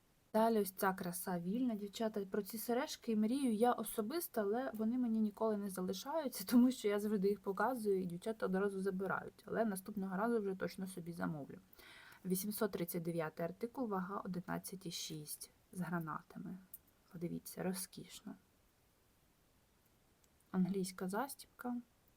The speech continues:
Довжина шість сантиметрів. Вартість дві тисячі сімсот сорок гривень, сімдесят п'ять доларів.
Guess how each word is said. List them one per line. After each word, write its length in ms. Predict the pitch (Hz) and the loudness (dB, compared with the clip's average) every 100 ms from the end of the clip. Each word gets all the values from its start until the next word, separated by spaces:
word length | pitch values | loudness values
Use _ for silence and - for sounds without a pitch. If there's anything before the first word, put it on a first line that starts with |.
| _ _ _ _ _ _ _ _ _ _ _ _ _ - - _ - | _ _ _ _ _ _ _ _ _ _ _ _ _ -20 -20 _ -6
Довжина 580 | 196 202 202 214 247 269 | 2 2 4 2 2 0
шість 300 | - 202 - | -2 -2 -2
сантиметрів. 880 | 190 190 185 214 262 254 254 - - _ _ _ _ _ _ _ _ _ _ _ _ _ _ _ _ _ _ - - - - _ _ - _ _ _ _ _ _ _ _ _ _ _ _ _ _ _ _ | -2 0 0 0 -2 -6 -8 -10 -20 _ _ _ _ _ _ _ _ _ _ _ _ _ _ _ _ _ _ -20 -20 -20 -20 _ _ -20 _ _ _ _ _ _ _ _ _ _ _ _ _ _ _ _
Вартість 460 | 214 226 262 262 226 | 2 2 2 0 0
дві 140 | 196 | 2
тисячі 380 | 202 190 185 196 | 2 2 0 0
сімсот 420 | 190 190 185 190 | 0 0 0 -2
сорок 320 | - 196 202 190 | -2 0 0 0
гривень, 360 | 240 277 285 | 0 0 -2
сімдесят 540 | 262 196 170 175 196 208 | -2 0 0 -2 -4 -6
п'ять 220 | - 160 151 | -6 -6 -6
доларів. 440 | 147 147 151 156 | -8 -8 -8 -10